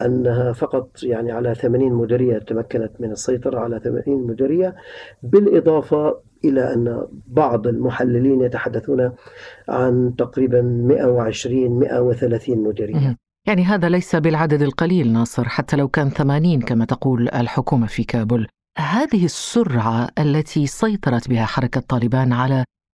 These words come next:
Speaker 2: هذه المديريات أو المراكز الإدارية كيف تفسر؟
Speaker 1: بداية، يعني، بلا شك إنه إنها سيطرت على مناطق شاسعة، لكن هذه المناطق الشاسعة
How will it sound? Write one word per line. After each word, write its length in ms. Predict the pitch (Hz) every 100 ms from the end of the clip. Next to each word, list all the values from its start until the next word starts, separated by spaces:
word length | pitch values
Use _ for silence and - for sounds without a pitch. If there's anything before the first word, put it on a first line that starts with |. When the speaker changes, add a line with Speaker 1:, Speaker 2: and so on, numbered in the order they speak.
| -
Speaker 2:
هذه 300 | 170 160 139
المديريات 680 | 127 127 123 120 131 123
أو 120 | 123 120
المراكز 520 | 117 120 120 117 120
الإدارية 500 | 120 131 120 120 151
كيف 340 | 180 302 -
تفسر؟ 640 | 135 117 117 - - - - _ _ - -
Speaker 1:
بداية، 440 | 127 165 175 165 147 147 147 123 - -
يعني، 260 | 123 117 120
بلا 280 | 151 147 123
شك 420 | - 113 - -
إنه 460 | 135 127 127 123 123 - - - _
إنها 220 | 127 123 120
سيطرت 480 | 139 123 131 120
على 160 | 117 117
مناطق 380 | 117 120 113 -
شاسعة، 520 | - 101 - 101 101 - - - - _
لكن 640 | 127 139 139 - 147 143 143
هذه 320 | 131 175 143 127
المناطق 500 | 127 135 147 - 127
الشاسعة 760 | - 156 147 - 123 127 131